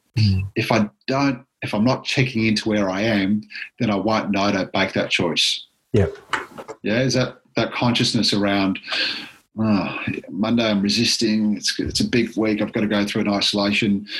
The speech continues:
Speaker 2: situation." Just, man, just be there, just be in that, be in the funk, be in the mess, and then realize, "Oh, okay, I've got a choice."
Speaker 1: Mm.
Speaker 2: It's the, it's the, it's the other group, and I, I don't wanna have a dig at, uh, people posting, but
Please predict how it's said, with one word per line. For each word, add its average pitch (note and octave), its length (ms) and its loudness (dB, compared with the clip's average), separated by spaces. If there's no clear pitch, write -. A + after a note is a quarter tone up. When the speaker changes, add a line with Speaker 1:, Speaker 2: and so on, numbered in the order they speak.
Speaker 2:
situation." - 840 0
Just, - 320 0
man, D#3 260 2
just D#3+ 160 0
be D#3 180 2
there, A2 240 0
just - 260 -2
be E3 200 2
in F#3 80 0
that, - 240 -4
be D3+ 220 2
in D3+ 80 2
the C3 80 2
funk, B2+ 380 -2
be C3 140 2
in B2 80 2
the G2 100 0
mess, A2 360 2
and A2 100 2
then A2+ 120 2
realize, A#2 400 2
"Oh, D3 340 -2
okay, E3+ 160 -2
I've F#2+ 160 -2
got A2+ 100 0
a G#2 40 0
choice." - 540 -2
Speaker 1:
Mm. F2+ 340 2
Speaker 2:
It's C3 160 0
the, C3 220 0
it's C#3+ 160 -2
the, B2 240 0
it's C#3 220 0
the B2 160 2
other C3 440 0
group, A#2 360 0
and C#3+ 120 0
I, D#3 80 2
I E3+ 180 -2
don't F#3 80 0
wanna F3+ 140 2
have C#3 80 0
a A#2 60 0
dig A#2 280 -2
at, - 160 -2
uh, A2 180 2
people A2+ 360 0
posting, A2 600 0
but G#2 280 -2